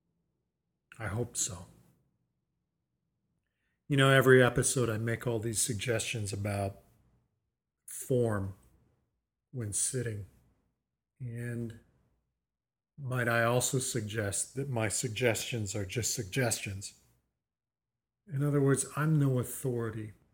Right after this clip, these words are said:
on how to do this. You are the authority. I watched a really lovely video with Krishnamurti, which was, uh, probably from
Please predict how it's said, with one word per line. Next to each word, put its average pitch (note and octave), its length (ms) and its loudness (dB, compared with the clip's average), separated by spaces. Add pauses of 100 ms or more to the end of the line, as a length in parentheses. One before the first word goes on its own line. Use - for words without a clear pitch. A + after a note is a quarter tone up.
(140)
on B2 140 -6
how B2 220 -2
to A2+ 80 -2
do B2+ 340 0
this. A2 560 -8 (880)
You C3+ 320 4
are B2 100 2
the A2+ 200 -4
authority. G#2+ 580 -6 (1300)
I C#3 40 -8
watched E3 260 -4
a E3 60 0
really E3 520 4 (180)
lovely B2 760 -4 (260)
video C#3 340 8
with A#2 320 0
Krishnamurti, A2+ 1080 -2
which A#2 300 -8
was, A2 760 -2 (500)
uh, A#2 520 -4
probably C3 360 0
from G#2+ 440 -6